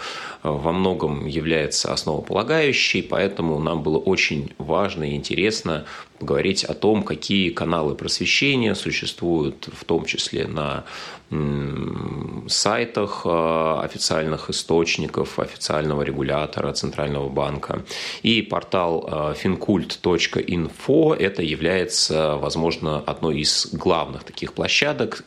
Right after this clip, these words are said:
С, э, редактором данного портала Ириной Куминовой мы побеседовали, в том числе и к-, о каких-то отдельных, э,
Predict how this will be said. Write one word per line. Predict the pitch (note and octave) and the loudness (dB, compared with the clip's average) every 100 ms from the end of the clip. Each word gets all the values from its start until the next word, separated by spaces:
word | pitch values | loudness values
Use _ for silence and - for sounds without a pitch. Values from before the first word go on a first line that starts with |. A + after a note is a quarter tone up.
| - | -4
С, | - - - - | -4 -4 -10 -6
э, | D2 D2 D2 | -4 -2 0
редактором | D#2+ E2 - D#2+ D2+ | 0 0 -2 -6 -6
данного | C#2+ D2+ C#2 | -2 -2 -4
портала | C2+ D#2 - - B2 B2+ G#2 | -4 -2 -2 0 0 2 0
Ириной | - D#2+ D#2 C#2+ | 0 0 0 -2
Куминовой | C#2 - F#2 A#2 F#2 | -4 0 2 4 2
мы | D#2 D2+ | 2 -4
побеседовали, | - - - - E2 E2 D2 C#2 - - - - - | -6 -2 2 2 2 2 -2 -4 -8 -10 -10 -12 -8
в | - | 0
том | E2 | 0
числе | - - - D#2 | 2 0 4 4
и | C#2+ D#2+ D2+ | 2 0 -2
к-, | - - C2+ | -2 -6 -4
о | D#2 D2 | -4 -4
каких-то | D2+ - C2+ - D2+ C#2+ C#2+ | -4 -4 -6 -4 -2 0 2
отдельных, | - C#2+ D#2 D2+ C#2+ - - | 0 2 2 2 2 -2 -4
э, | C#3+ C#2 C#2 C2 | -2 -2 -2 -4